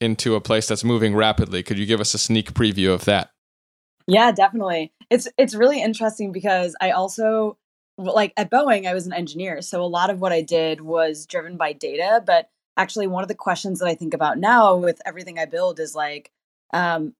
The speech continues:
Speaker 2: data, gut, or, like, intuition. And it's like, okay, well, what are, what am I using to actually drive, do, like, making a decision, right?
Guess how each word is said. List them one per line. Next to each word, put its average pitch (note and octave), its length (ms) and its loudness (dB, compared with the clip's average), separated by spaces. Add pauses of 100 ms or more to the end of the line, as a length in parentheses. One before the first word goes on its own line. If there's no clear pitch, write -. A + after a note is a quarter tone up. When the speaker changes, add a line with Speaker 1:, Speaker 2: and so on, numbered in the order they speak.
Speaker 2:
data, G#3+ 680 6
gut, F3+ 380 0 (260)
or, F3 160 0
like, D#3 460 -6 (140)
intuition. F#3+ 680 -2 (360)
And G3+ 120 4
it's F#3+ 160 0
like, F3+ 200 2
okay, F#3 280 2
well, D#3+ 280 0
what F#3+ 220 4
are, A#3+ 200 -2
what G3+ 200 0
am B3+ 80 0
I C4+ 60 0
using G3 340 -4
to F3+ 120 -6
actually E3 280 -6
drive, D#3 640 -2 (520)
do, G#3+ 200 2
like, F#3 160 0
making F3 320 0
a D#3+ 60 -4
decision, C#3+ 400 -8
right? D3 280 2